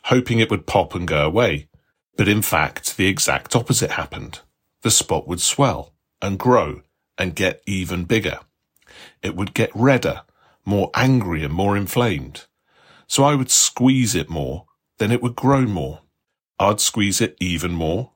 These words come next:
then it would grow even more. Until I no longer had a small spot, something completely natural and harmless,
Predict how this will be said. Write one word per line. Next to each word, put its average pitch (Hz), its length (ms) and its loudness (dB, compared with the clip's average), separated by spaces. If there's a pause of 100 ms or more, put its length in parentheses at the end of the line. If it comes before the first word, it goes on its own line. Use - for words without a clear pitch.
(160)
then 110 140 0
it 113 80 -2
would 117 160 -2
grow 139 380 2
even 78 260 -2
more. 62 300 -8 (540)
Until 135 280 2
I 147 80 4
no 147 240 4
longer 151 260 2
had 113 220 0
a - 20 0
small 101 320 -2
spot, - 540 0 (220)
something 95 420 -2
completely 85 480 -4
natural 90 580 -2
and 82 140 -6
harmless, 113 640 2